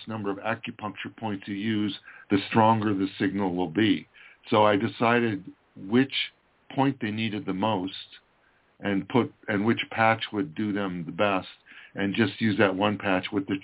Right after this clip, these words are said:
which at the time happened to be Eon, and, uh, put that on, and it worked really well, and it cleared their,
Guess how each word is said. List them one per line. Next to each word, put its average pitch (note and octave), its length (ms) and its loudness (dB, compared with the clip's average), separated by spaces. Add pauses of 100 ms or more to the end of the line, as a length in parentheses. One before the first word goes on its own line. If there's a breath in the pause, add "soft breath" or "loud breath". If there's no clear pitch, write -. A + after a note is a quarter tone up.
which A2 220 0
at G2+ 100 0
the F#2 180 -6
time G2+ 420 2 (440 loud breath)
happened G#2 280 2
to G2 60 0
be F#2+ 240 4
Eon, F#2 640 -2 (540 soft breath)
and, A2 600 2
uh, G2 500 2 (720)
put C3+ 220 2
that A2+ 240 2
on, A2 360 0
and G2 520 -8
it A#2 80 -6
worked A#2 280 -4
really A2+ 220 -2
well, A2 480 2 (280 soft breath)
and G2+ 560 2
it G2 240 -2
cleared C3 520 2
their, G2 360 -2